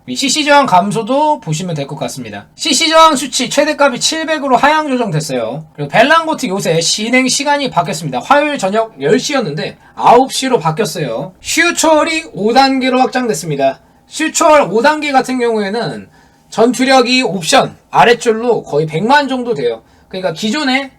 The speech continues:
사 단계의 두 배 정도 된다라는 거 참고하시면 될 것 같습니다. 검은 등대의 최대 층수가 확장됩니다. 백팔 층 기준 고대 악세 두 개 주는 거라고 보시면 될 것 같습니다. 성소의 최대 레벨이 백 레벨로 확장됐어요.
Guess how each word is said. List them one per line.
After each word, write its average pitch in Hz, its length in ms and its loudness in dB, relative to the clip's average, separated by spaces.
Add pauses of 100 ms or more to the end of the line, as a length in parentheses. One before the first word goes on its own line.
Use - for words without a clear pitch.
사 - 220 2
단계의 285 440 0
두 226 240 -4
배 294 160 0
정도 262 240 -2
된다라는 156 1000 0
거 185 80 0
참고하시면 254 640 2
될 165 160 -2
것 - 140 -2
같습니다. 117 640 -6 (180)
검은 262 240 4
등대의 294 360 2
최대 320 260 -4
층수가 269 360 -2
확장됩니다. 202 800 -2 (120)
백팔 190 480 0
층 320 200 -4
기준 151 440 -6 (100)
고대 196 260 0
악세 233 320 4
두 190 220 -8
개 247 240 4
주는 170 280 -6
거라고 170 280 2
보시면 143 260 -4
될 127 100 -8
것 127 100 -8
같습니다. 101 420 -10 (460)
성소의 311 480 0
최대 311 220 -2
레벨이 277 300 4
백 175 180 -2
레벨로 233 300 0
확장됐어요. 165 760 -2